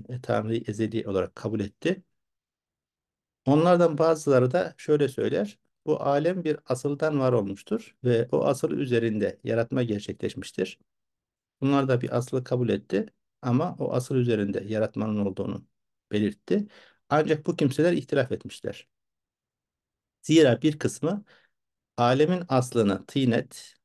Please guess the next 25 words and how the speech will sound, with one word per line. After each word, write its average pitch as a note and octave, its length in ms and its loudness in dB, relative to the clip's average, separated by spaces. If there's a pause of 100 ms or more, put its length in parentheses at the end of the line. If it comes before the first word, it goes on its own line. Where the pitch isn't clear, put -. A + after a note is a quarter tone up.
(140)
madde B2 360 0
sayar A2 460 2
ve B2 60 2
yaratıcısının B2+ 1120 0 (600)
ondan C3 400 4
bu B2+ 160 -2
alemi A2+ 280 0
yarattığını G2 460 -2
söyler. D#3+ 640 -2 (380)
Bir D#3 180 2
grup C#3 260 0
yaratıcıyı C3 680 2
bir B2+ 300 0
tane G#2 360 -4
kabul A#2 280 -2
eder, D3 380 2 (220)
diğer B2+ 260 2
bir G#2+ 160 -2
grup G#2 300 -2
ise C#3 440 -4 (400)
yaratıcıyı C3 540 0
yıldızlar, A#2+ 500 0
güneş, A#2 480 -4
ay G#2+ 200 -4
sayar. G#2 540 -6